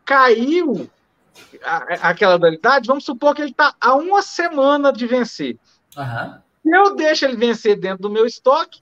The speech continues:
Speaker 1: eu vou ter o prejuízo completo.
Speaker 2: Prejuízo.
Speaker 1: Mas se eu vendo ele, por exemplo, eu vendi a vinte e cinco, se eu vender ele a sete e cinquenta,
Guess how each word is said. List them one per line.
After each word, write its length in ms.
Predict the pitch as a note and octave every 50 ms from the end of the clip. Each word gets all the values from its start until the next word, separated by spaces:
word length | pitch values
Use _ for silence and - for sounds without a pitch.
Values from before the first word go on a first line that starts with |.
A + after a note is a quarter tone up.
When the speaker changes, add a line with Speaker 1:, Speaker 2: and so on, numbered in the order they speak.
| _ -
Speaker 1:
eu 220 | B3 C#4+ D#4 C#4
vou 180 | D4+ D#4 D#4+ -
ter 160 | - B3 B3
o 100 | C#4 B3+
prejuízo 640 | _ C4+ C#4 C#4 B3 C4 C4+ B3 B3 B3+ B3 A#3 _
completo. 440 | - D#4 D#4+ - B3+ G3 F3 D3
Speaker 2:
Prejuízo. 260 | C3+ A2 G#2+ G#2+ - _ _ _ _ _ -
Speaker 1:
Mas 280 | G#3 C4 C#4+ D#4 D#4+
se 220 | - - - - E4
eu 300 | F4+ F#4+ F#4+ F#4 E4 C#4
vendo 400 | C#4+ D#4 D#4+ D#4+ D#4 D4 C#4+ C#4
ele, 220 | C4+ C4 B3+ B3+ - -
por 140 | C4 B3+ B3+
exemplo, 340 | A#3+ G#3 A3+ A3 G3+ A3+
eu 60 | A3+ A3
vendi 320 | A#3+ C4 B3 - C4 C4+
a 60 | C4
vinte 240 | A#3+ B3 C4 B3 -
e 20 |
cinco, 340 | - - - A#3 G#3+ G#3 _
se 80 | - C#4+
eu 100 | D4+ D#4
vender 360 | E4 E4 D#4+ C4+ C#4+ C#4 C4+
ele 100 | C4 C4
a 100 | A#3+ A3
sete 420 | - - - D4+ F4 E4+ - D#4+
e 20 | -
cinquenta, 680 | - C#4+ C4 A#3 - B3 D#4+ F4+ D#4 - - B2+ -